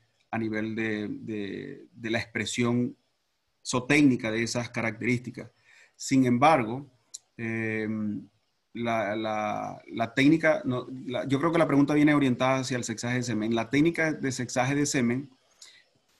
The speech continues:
nos lleva a seleccionar el semen deseado para nosotros multiplicar, en este caso,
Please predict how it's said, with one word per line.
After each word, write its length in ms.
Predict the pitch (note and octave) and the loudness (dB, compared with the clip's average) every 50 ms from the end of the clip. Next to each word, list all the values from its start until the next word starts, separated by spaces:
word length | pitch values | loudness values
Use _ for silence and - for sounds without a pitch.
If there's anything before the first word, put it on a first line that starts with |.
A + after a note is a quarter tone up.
| _ _ _ _ _ _ _ _ _ _ _ _ _ | _ _ _ _ _ _ _ _ _ _ _ _ _
nos 240 | - C#3 C3+ C3 B2 | 2 4 4 4 6
lleva 340 | - D3+ E3 E3+ D#3 D3+ C#3+ | 6 6 8 8 6 6 4
a 220 | - - - - | 4 4 2 2
seleccionar 800 | - - C3+ C3 C3 B2+ - - A#2+ B2+ C#3 D#3 E3 F#3 - - _ _ _ _ _ _ _ _ - | 2 4 2 2 2 2 0 2 4 6 6 6 4 2 -4 -10 _ _ _ _ _ _ _ _ 0
el 160 | C#3 C#3 C3 | 2 2 2
semen 400 | C3 - E3 E3+ E3+ F3 E3+ D#3+ | 2 4 4 6 6 6 6 6
deseado 760 | C#3+ D3 C#3 - - E3 D#3+ D#3+ D#3+ E3 D#3+ D#3+ - - _ _ _ _ | 4 4 4 4 4 4 6 6 4 2 0 -2 -6 -12 _ _ _ _
para 280 | - C#3+ C#3 C#3 C3+ | 4 4 4 4 4
nosotros 800 | C3+ C3 B2+ B2+ - F3 F#3 F3+ F#3 - C#3+ D3+ C#3+ D3 - _ _ _ _ _ _ _ _ _ - | 4 2 2 0 0 0 -2 -2 -2 -4 -4 -4 -4 -6 -8 _ _ _ _ _ _ _ _ _ 0
multiplicar, 1000 | C3 D3 F#3 G3+ G3 G3 F#3+ F3 - D#3+ - - C3+ B2 A#2 A2+ A#2 - - - - _ _ _ _ _ _ _ | 4 4 4 4 4 0 -2 0 0 0 2 2 2 2 4 2 0 -4 -10 -16 -20 _ _ _ _ _ _ _
en 160 | - A#2 A2+ | -2 0 0
este 260 | A#2+ B2+ B2+ B2+ - - | 0 0 0 -2 -4 2
caso, 560 | - B2 A#2 A#2 - C3 B2 B2 - - | 4 4 4 4 2 -4 -6 -6 -8 -12